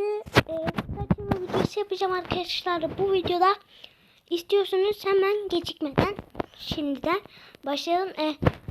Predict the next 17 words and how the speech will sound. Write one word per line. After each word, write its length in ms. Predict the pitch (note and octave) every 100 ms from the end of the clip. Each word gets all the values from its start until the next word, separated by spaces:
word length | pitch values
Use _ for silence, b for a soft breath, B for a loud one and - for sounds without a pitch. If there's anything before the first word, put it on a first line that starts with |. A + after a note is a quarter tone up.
| - -
Fikra-, 580 | F#4 F4+ F#4+ F#4+ -
e, 80 | D#4 D4+
arkadaş, 580 | D#4 E4 E4 F#4+ G#4 - -
e, 340 | D#4 E4 E4 E4
beni 280 | F4+ G4 G4+ _
kendini 560 | - E4+ F4 F#4 G#4 G4
daha 160 | F#4
çok 200 | F#4 G4
geliştirebilirse 800 | F#4 - - F#4 F#4+ F#4 G4 -
yazmış 480 | G4 G4 F#4+ G4 - b b b b b b b
yorumlar 440 | D4+ D#4+ F4 F#4 G4
kısmına. 440 | - - F#4+ F#4+ -
Ben 420 | D#4 G#4+ A#4 A4 G4
de 220 | G#4 G#4 -
hani, 420 | E4+ F#4 E4+ D4+ _ _ _ -
no, 320 | F4+ A#4 G4 - b b b b b
yani 300 | D#4+ D#4+